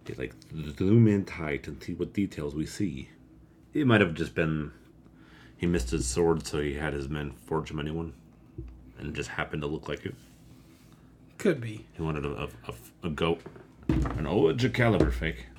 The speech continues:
Speaker 1: But all of our information always comes from Ranger Wiki, Wikipedia dot com, I M D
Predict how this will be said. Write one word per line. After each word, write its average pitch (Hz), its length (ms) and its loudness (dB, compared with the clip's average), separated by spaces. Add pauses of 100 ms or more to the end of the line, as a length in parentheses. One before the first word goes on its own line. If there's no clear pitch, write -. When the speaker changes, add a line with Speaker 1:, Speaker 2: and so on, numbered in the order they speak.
(140)
Speaker 1:
But 170 240 10
all 135 180 12
of 110 100 10
our 107 160 10
information 90 960 4
always 107 480 6
comes 76 360 -6
from 80 340 -6
Ranger 98 460 6
Wiki, 76 400 -2
Wikipedia 113 920 4
dot 76 240 -2
com, 78 400 0
I 104 140 2
M 92 360 0
D 95 340 2